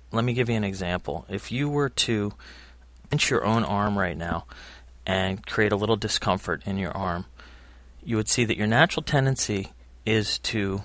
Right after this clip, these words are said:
a-, and please do that. I mean, please actually grab your arm and give it a pinch. Your natural tendency is to sort of wince and immediately naturally get away from that and, and not deal with it.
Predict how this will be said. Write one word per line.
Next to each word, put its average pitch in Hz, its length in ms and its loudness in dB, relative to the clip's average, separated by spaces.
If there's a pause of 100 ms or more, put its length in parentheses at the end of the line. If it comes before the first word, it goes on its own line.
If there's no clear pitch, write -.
(300)
a-, - 120 -4
and 117 220 -2
please 160 240 2
do 120 200 0
that. - 280 -4
I 104 60 -2
mean, 98 140 -2
please 123 320 -2
actually 98 320 0
grab 95 220 2
your 92 140 0
arm 90 120 -2
and 92 60 -2
give 87 140 -4
it 85 60 -8
a 82 40 -8
pinch. - 440 -4 (460)
Your 101 120 -2
natural 165 280 4
tendency 139 500 2
is 107 120 0
to - 120 -2
sort 120 240 0
of 107 100 -2
wince 117 640 0
and 104 600 0 (140)
immediately 120 560 0
naturally 107 480 0
get 95 160 2
away 92 240 2
from 95 200 -4
that 80 280 -8
and, 92 380 -4
and 95 160 -2
not 92 260 0
deal 92 200 0
with - 180 -6
it. 82 140 -6